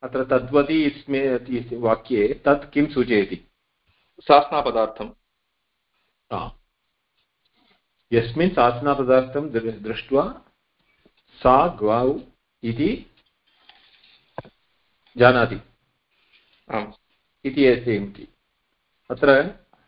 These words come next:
Speaker 1: पश्यतु, लक्षणप्रकरण अथवा परीक्षाप्रकरणः इति अस्ति।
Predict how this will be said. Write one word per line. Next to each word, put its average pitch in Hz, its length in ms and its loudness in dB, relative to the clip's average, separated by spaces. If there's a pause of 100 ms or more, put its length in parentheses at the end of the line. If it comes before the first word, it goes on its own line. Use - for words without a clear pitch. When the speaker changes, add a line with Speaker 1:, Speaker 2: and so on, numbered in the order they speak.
(1080)
Speaker 1:
पश्यतु, 123 420 -4 (1080)
लक्षणप्रकरण 135 680 2
अथवा 117 320 0
परीक्षाप्रकरणः 110 1000 -2
इति 104 280 -4
अस्ति। - 300 -6